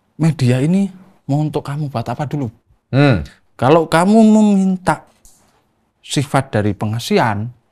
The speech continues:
Speaker 1: perjanjian yang akan kita terjadi, kita coblos jari kiri,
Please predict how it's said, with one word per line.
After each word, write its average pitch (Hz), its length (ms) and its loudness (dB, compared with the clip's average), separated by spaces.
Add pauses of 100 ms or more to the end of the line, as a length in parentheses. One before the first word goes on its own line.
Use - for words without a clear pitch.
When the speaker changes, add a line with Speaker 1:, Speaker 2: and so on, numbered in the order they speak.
(1200)
Speaker 1:
perjanjian 127 640 2
yang 120 200 2
akan 110 440 0 (320)
kita 107 300 -4
terjadi, 110 580 -2 (560)
kita 135 300 -2
coblos - 720 -8 (260)
jari 101 320 -4
kiri, 160 500 4